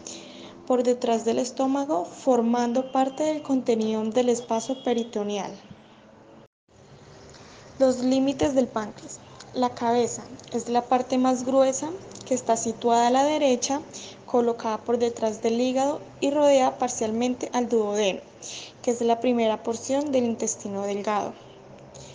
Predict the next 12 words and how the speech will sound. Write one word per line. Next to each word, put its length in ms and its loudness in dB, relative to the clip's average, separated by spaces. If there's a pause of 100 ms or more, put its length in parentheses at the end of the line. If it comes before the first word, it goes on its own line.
(800)
Porción 480 2 (420)
unciforme, 920 2 (260)
que 100 0
es 120 -4 (180)
posterior 560 4
a 80 4
los 220 0
vasos 220 0
mesentéricos 840 0
superiores. 840 -4 (3000)
El 180 2
cuerpo 520 0